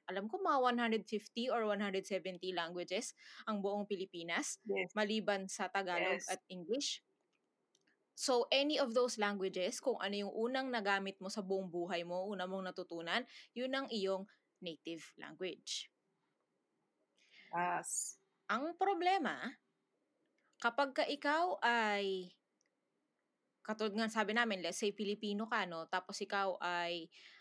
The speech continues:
Speaker 1: um, English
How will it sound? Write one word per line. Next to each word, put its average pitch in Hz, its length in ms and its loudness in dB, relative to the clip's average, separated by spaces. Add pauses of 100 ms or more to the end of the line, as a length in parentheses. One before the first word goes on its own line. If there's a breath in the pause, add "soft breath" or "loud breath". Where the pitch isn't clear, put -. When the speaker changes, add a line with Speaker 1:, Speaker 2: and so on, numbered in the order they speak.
(140)
Speaker 1:
um, 160 640 0 (800)
English 277 800 0